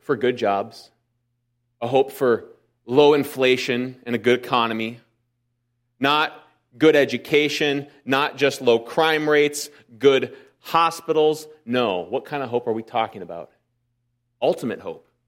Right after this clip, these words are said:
hope of everlasting life. And why do we need that hope?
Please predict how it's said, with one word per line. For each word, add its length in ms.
hope 260
of 160
everlasting 640
life. 420
And 100
why 140
do 60
we 100
need 200
that 140
hope? 240